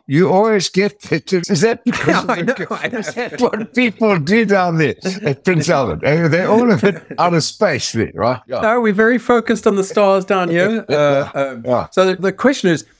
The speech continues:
Speaker 2: you know that they've discovered this asteroid, which is basically an absolutely enormous lump of iron ore, right?
Speaker 1: Heading
Speaker 2: Uh,
Speaker 1: towards us.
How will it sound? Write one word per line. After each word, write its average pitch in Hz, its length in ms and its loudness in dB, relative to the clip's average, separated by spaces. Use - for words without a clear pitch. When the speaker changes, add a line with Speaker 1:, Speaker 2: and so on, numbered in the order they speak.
Speaker 2:
you 202 80 -2
know 302 100 2
that 240 120 -10
they've 180 120 2
discovered 160 380 -2
this - 380 -6
asteroid, 131 500 -6
which 131 180 -4
is 135 100 -2
basically 139 760 0
an 143 160 0
absolutely 190 480 -6
enormous 143 480 -2
lump 127 320 -4
of 110 320 -10
iron 127 300 -4
ore, 113 300 -4
right? 107 300 -12
Speaker 1:
Heading 180 280 0
Speaker 2:
Uh, 143 40 -2
Speaker 1:
towards 185 340 2
us. - 360 -2